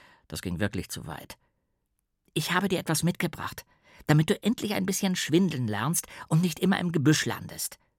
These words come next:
sagte sie und drückte Paul das rote Telefon in die Hand. „Oha, ein kaputtes Telefon.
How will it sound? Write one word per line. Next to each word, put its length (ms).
sagte 380
sie 260
und 220
drückte 300
Paul 400
das 220
rote 300
Telefon 520
in 100
die 120
Hand. 240
„Oha, 680
ein 180
kaputtes 640
Telefon. 720